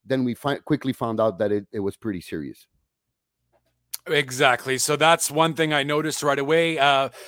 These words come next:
Speaker 2: sure as hell, Taz's comments didn't really help out with anything
Speaker 1: Yeah,
Speaker 2: because
Speaker 1: true.
Speaker 2: Taz was,
Speaker 1: He
Speaker 2: I
Speaker 1: looked
Speaker 2: felt he
Speaker 1: shocked,
Speaker 2: was
Speaker 1: yeah.
Speaker 2: over.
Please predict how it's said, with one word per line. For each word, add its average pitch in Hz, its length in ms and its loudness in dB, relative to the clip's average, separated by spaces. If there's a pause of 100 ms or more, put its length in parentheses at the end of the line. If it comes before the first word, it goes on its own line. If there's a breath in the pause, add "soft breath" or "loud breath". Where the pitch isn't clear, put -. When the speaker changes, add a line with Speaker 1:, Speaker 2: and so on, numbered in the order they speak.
(140 loud breath)
Speaker 2:
sure 208 280 4
as 202 120 4
hell, 190 200 4
Taz's 165 400 0
comments 135 480 -4
didn't 147 200 -8
really 127 220 -6
help 120 240 -8
out 113 140 -8
with 104 120 -12
anything 104 440 -12
Speaker 1:
Yeah, 117 80 0
Speaker 2:
because 120 320 -4
Speaker 1:
true. 160 120 -2
Speaker 2:
Taz 151 260 2
was, 139 300 -4 (440 loud breath)
Speaker 1:
He 139 60 0
Speaker 2:
I - 20 2
Speaker 1:
looked 147 80 2
Speaker 2:
felt 156 140 0
he - 40 2
Speaker 1:
shocked, 160 120 -4
Speaker 2:
was 147 220 -4
Speaker 1:
yeah. 147 160 -4
Speaker 2:
over. 160 600 -2